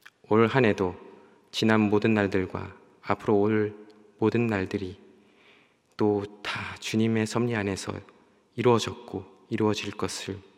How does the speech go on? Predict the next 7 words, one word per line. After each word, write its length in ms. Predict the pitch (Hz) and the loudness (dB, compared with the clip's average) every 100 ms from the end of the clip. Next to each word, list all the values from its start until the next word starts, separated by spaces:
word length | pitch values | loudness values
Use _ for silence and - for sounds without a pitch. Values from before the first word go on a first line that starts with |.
| _ | _
우리가 320 | 104 104 95 | -8 -6 -6
믿습니다. 600 | 95 - - 95 95 - - _ _ _ _ _ _ - _ - - | -8 -10 -8 -8 -8 -12 -16 _ _ _ _ _ _ -20 _ -20 -12
하지만 380 | - 107 113 110 | -4 0 2 2
주님, 400 | - 113 110 104 - - - - _ _ | 2 2 2 0 -8 -20 -20 -20 _ _
우리의 260 | - 117 123 | 0 4 4
현실은 540 | 131 139 - 131 127 | 4 2 2 0 0
때로 440 | 131 117 110 104 | 0 2 2 0